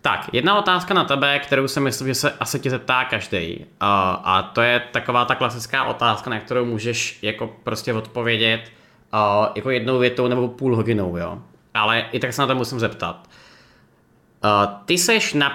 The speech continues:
profesionální herní scéně, řekněme, nějakých sedm let. Mezitím, a, jsme viděli hroznou spoustu rozhovorů, zápasů, všech možných dalších jako zábavných věcí,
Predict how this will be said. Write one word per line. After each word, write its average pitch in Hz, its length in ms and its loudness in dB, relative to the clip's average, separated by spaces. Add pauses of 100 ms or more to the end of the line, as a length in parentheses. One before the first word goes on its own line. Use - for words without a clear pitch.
(140)
profesionální 151 760 2
herní 135 300 0
scéně, 101 800 -2
řekněme, 117 340 -4
nějakých 113 380 -2
sedm 107 260 0
let. 87 320 -6 (720)
Mezitím, 147 600 0 (420)
a, 107 420 2
jsme 131 240 -2
viděli 113 300 2
hroznou 131 320 0
spoustu - 400 -8
rozhovorů, 127 840 2
zápasů, 117 1120 0
všech - 340 -6
možných 110 420 -2
dalších 110 380 0
jako 117 160 -6
zábavných 110 640 2
věcí, 101 500 -4